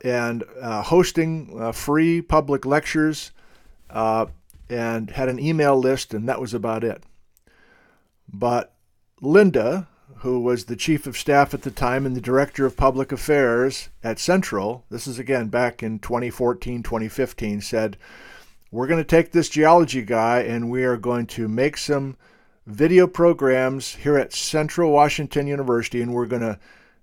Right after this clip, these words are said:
give those short geology videos to the local P B S station, which is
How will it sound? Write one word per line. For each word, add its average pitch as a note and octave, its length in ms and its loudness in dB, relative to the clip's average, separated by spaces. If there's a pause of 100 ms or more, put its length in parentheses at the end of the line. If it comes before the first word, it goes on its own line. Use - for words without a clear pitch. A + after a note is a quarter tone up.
(220)
give D3 380 0
those C#3+ 500 2 (240)
short C#3+ 460 2
geology B2+ 500 2
videos A2+ 640 -2
to A2+ 500 -4 (260)
the A#2+ 120 0
local B2 420 2
P B2 220 -2
B A#2 180 -2
S A2+ 140 -2
station, G2 560 -10 (200)
which G#2+ 280 -12
is G2+ 320 -8